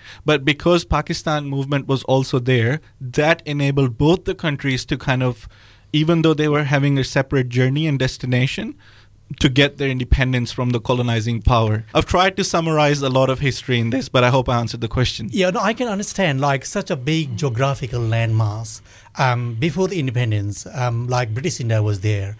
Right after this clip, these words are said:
Speaker 2: and that occupied India today, Pakistan today, and Bangladesh, having such a big landmass. And in that big landmass,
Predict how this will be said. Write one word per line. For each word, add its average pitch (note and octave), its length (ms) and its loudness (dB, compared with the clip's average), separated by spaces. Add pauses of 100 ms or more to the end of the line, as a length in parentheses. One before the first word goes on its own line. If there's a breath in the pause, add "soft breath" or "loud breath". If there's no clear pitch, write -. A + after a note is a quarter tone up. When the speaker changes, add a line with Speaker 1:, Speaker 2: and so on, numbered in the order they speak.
(100)
Speaker 2:
and C3+ 240 -2
that C#3 280 -2
occupied A#2+ 680 -4 (260 loud breath)
India A#2 400 2
today, G#2+ 480 -4
Pakistan C#3 540 -4
today, A2 480 0
and A2+ 160 -2
Bangladesh, A#2 640 -2 (320 loud breath)
having D3 280 0
such C#3 220 -6
a C3 60 -4
big C3+ 180 -2
landmass. A2 720 -2 (340 loud breath)
And C#3+ 380 -2 (280)
in A#3+ 180 -2
that F#3 200 0
big F3+ 180 -4
landmass, B2 680 -4